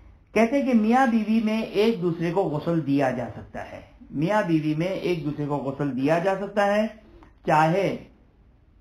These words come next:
बेलिबास हो, चाहे लिबास के साथ हो, चाहे कोई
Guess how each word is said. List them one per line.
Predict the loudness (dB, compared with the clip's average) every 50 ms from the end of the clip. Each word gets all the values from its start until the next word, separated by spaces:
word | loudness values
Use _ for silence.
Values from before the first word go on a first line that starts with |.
| -18
बेलिबास | -12 -6 -2 0 2 2 2 2 2 4 4 6 4 4 4
हो, | 4 6 6 6 6 4 0 -2 -6 -8 -14 -12 -2 2
चाहे | 4 4 4 4 2
लिबास | 2 4 4 4 2 2 -2
के | -4
साथ | -2 0 0 0 0 -2 -6
हो, | -10 -12 -12 -14 -20 _ _ _ _ _ -20 -20 _ -20 -20 _ _ _ _ _ -20 -20 -20 -20 -20 _ _ _ 2
चाहे | 4 4 6 6 4 4 2 2 2
कोई | 0 2 2 2 2 4 2 0 0 -2 -6 -10